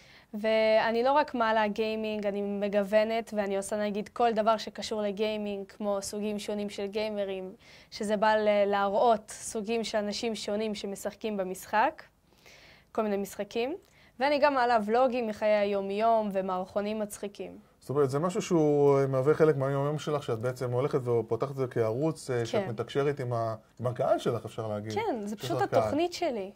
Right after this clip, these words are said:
Speaker 2: התוכנית שלך?
Speaker 1: כן.
Speaker 2: וואו, מגניב. אז פה את מתארחת אצלנו, ואנחנו עכשיו רואים, מה אנחנו רואים ברקע? את יכולה לספר לנו קצת?
Speaker 1: זה Counter Strike, זה, שיחקתי פה קומפטטיב עם, אה, חברים שלי.
Speaker 2: רגע, רגע, אז בואו נעביר למי שלא מכיר, כי לא כולם בתחום של הגיימינג, אנחנו מדברים פה עכשיו על, אה, קהל שהוא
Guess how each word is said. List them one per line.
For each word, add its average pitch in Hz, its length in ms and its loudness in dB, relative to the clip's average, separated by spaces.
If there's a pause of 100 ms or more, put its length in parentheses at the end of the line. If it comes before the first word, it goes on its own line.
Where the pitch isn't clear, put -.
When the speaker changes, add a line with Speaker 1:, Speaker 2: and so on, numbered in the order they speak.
(140)
Speaker 2:
התוכנית 135 460 -4
שלך? 107 280 -2
Speaker 1:
כן. 339 140 -2
Speaker 2:
וואו, 120 180 2
מגניב. 127 440 -6 (460)
אז 113 140 -4
פה 160 140 8
את 170 40 8
מתארחת 151 400 4
אצלנו, 131 440 2
ואנחנו 123 200 2
עכשיו 190 180 0
רואים, 165 240 2
מה 165 60 2
אנחנו 311 180 0
רואים 160 180 0
ברקע? 117 160 2
את 117 80 -6
יכולה 117 160 -6
לספר 139 300 -4
לנו 262 200 -4
קצת? 220 140 -6
Speaker 1:
זה 247 340 4
Counter 226 460 -2
Strike, 247 440 4
זה, 208 360 0
שיחקתי 226 420 -2
פה 220 140 -2
קומפטטיב 220 800 0
עם, 202 200 -2
אה, 196 140 0
חברים 202 460 -2
שלי. 190 280 -6
Speaker 2:
רגע, 120 200 4
רגע, 120 120 2
אז 107 100 -4
בואו 151 140 4
נעביר 165 240 2
למי 156 180 2
שלא 156 260 4
מכיר, 147 280 0
כי 123 100 0
לא 147 140 4
כולם 170 220 4
בתחום 131 220 -2
של 117 140 0
הגיימינג, 123 340 0
אנחנו 127 160 0
מדברים 147 320 2
פה 147 120 2
עכשיו 139 360 2
על, 127 140 4
אה, 120 100 2
קהל 131 320 6
שהוא 113 580 0